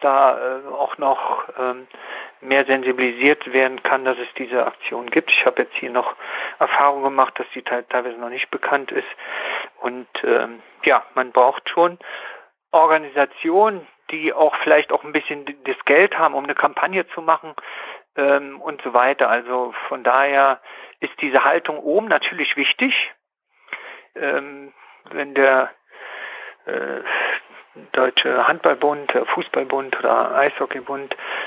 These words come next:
eine Haltung haben zu diesen Themen, ähm, dann hat das erstmal auch grundsätzlich Wirkung.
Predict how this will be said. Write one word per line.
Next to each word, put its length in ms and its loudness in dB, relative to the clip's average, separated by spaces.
eine 200 2
Haltung 400 2
haben 540 2
zu 340 -10
diesen 280 -12
Themen, 400 0
ähm, 500 2
dann 320 2
hat 220 0
das 120 0
erstmal 300 4
auch 180 2
grundsätzlich 840 -4
Wirkung. 480 0